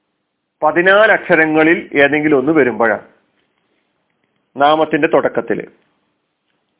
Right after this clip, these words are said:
ഇസ്മിന്റെ തുടക്കത്തില് ആ അക്ഷരങ്ങൾ ഏതെല്ലാമാണ്? അവിടെ പതിനാല് അക്ഷരങ്ങളുണ്ട്. ആ അക്ഷരങ്ങൾക്ക് അൽ ഹുറൂഫുൽ ഖമരിയ, ഖമരിയയുടെ അക്ഷരങ്ങൾ എന്ന് പറയുന്നു.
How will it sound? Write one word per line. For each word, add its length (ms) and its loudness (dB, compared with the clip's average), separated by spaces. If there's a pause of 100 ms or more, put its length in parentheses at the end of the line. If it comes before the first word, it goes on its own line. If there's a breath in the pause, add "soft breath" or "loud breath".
ഇസ്മിന്റെ 420 0
തുടക്കത്തില് 580 -2
ആ 140 6
അക്ഷരങ്ങൾ 460 2
ഏതെല്ലാമാണ്? 580 0 (1500)
അവിടെ 500 0
പതിനാല് 340 4
അക്ഷരങ്ങളുണ്ട്. 640 0 (160)
ആ 120 4
അക്ഷരങ്ങൾക്ക് 840 2 (560 soft breath)
അൽ 220 6
ഹുറൂഫുൽ 760 2
ഖമരിയ, 640 4 (200)
ഖമരിയയുടെ 800 4
അക്ഷരങ്ങൾ 640 0 (180)
എന്ന് 260 0
പറയുന്നു. 500 0